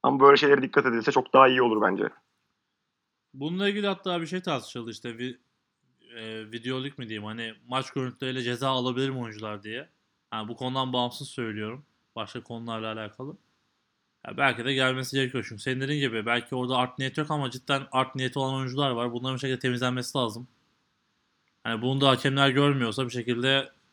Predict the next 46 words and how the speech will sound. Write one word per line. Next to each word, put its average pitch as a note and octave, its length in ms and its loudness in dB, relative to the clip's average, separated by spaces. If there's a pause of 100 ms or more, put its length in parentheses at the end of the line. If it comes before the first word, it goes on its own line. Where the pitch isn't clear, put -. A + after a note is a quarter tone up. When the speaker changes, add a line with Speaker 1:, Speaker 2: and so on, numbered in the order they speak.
(260)
Speaker 2:
belki A2+ 260 0
ceza B2 420 4
verilebilir. B2+ 520 2 (280)
Yani - 180 -8 (360)
bunu C#3+ 200 6
ayırt E3 220 12
etmek F3 260 2
çok F#3 160 6
zor E3 180 6
değil E3 140 10
aslında. A#2 300 2
Hani A2+ 120 -2
senin C3+ 200 0
söylediğin C#3+ 320 2
gibi C3 180 2
oyun C#3+ 220 4
belli. C#3+ 460 4 (640)
Oyun C3 200 2
sonradan C#3 420 4
dönmüyorsa C#3+ 480 4
ve A#2 80 -4
ters C3 220 0
tarafta C3 280 -2
sürekli C3+ 260 -4
bir B2 60 -8
şey C#3+ 180 -2
varsa D3+ 440 -2 (680)
bu C3+ 120 8
hafta D3+ 260 4
buna D#3+ 160 6
çok D#3+ 200 0
dikkat A#2 280 -2
ettim. A#2+ 240 -10
İşte A#2+ 260 -4 (840)
Ee, - 40 -20 (220)
başka C3+ 360 2
maçlarda C#3 440 2
late C3+ 300 4
hit'ler C3+ 340 0
çok B2+ 200 -4
konuşuldu. G#2+ 560 -6
İşte A#2 300 -4
bu A#2 120 -6
katlar B2+ 380 -2
çok B2+ 200 -6
konuşuldu. A2 640 -10